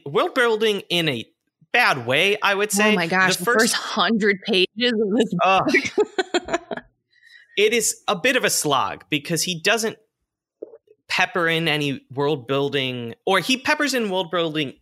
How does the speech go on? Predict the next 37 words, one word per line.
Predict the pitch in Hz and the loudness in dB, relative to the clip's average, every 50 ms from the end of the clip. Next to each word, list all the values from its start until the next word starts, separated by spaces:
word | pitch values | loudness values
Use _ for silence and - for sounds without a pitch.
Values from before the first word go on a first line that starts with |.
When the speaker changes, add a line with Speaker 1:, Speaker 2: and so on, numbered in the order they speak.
| _ - | _ -2
Speaker 1:
everywhere | 160 170 170 156 185 196 185 196 202 202 208 214 208 175 | 0 0 0 -2 -4 -4 -2 -2 0 0 0 2 2 2
Speaker 2:
Yeah. | 170 170 156 | 2 2 2
Speaker 1:
and | 147 175 | 0 0
just | 196 - - | -2 -2 -2
sort | 220 208 180 | -2 0 0
of | 175 151 - - - - - - - - - _ | -2 -2 -4 -8 -18 -20 -20 -20 -20 -20 -14 _
tells | - - 180 185 214 233 233 | -4 -2 0 0 0 0 0
us | 247 240 - | -2 -2 -2
things | - 226 226 226 220 196 | -2 -2 -2 -2 -2 -2
that | 156 175 131 117 - _ | -2 -4 -4 -4 -8 _
really | 139 135 143 226 262 311 247 | -14 -8 -6 -4 -4 -2 -2
have | 226 185 156 | -4 -4 -4
nothing | 156 151 151 151 151 165 - 165 156 147 | -2 -2 0 0 -2 -2 -2 -4 -4 -4
to | - 131 | -4 -8
do | 123 - - 120 127 143 147 139 131 123 110 101 - | -8 -6 -4 -2 0 0 0 0 0 -2 -4 -4 -4
or | 120 127 - - - | -4 -6 -4 -4 -4
add | 123 135 135 135 131 127 - | -2 0 0 -2 -2 -4 -6
to | - 123 | -8 -8
the | 113 110 | -8 -6
story. | - - - - - 110 113 104 80 55 55 55 - - _ _ - - - - - - _ _ - | -4 -4 -4 -4 -6 -6 -6 -6 -6 -8 -12 -14 -18 -20 _ _ -20 -20 -20 -20 -20 -20 _ _ -4
And | 156 165 160 | -2 -2 0
so | 220 214 | 2 2
I | 196 202 | 2 2
think | - - 269 262 | 0 -2 -4 -6
he | - 226 196 | -6 -8 -8
created | - - - 202 185 175 180 214 226 220 196 175 143 127 | -8 -6 -4 -2 0 2 2 2 2 2 0 -2 -2 -2
this, | 135 143 139 139 - - - - _ - _ _ _ _ _ - | -2 -2 0 0 -2 -4 -6 -8 _ -20 _ _ _ _ _ -6
uh, | 123 123 120 117 110 104 - - | -4 -2 -2 0 -2 -2 -4 -6
like, | 120 107 95 - - - _ _ _ | -8 -8 -8 -10 -14 -20 _ _ _
universe | 123 123 139 170 208 226 226 175 135 127 120 - | -16 -8 -4 -2 -2 0 0 0 -2 -2 -4 -4
that | 131 120 | -6 -8
he | 117 | -8
was | 120 117 | -8 -6
just | 127 123 - - | -4 -4 -4 -2
so | - 143 147 | -2 -2 -2
excited | 156 - - - 131 156 202 160 120 | -2 -4 -4 -2 -2 -2 -2 -2 -4
about, | 120 - 117 113 98 87 87 - | -6 -8 -8 -8 -8 -8 -8 -10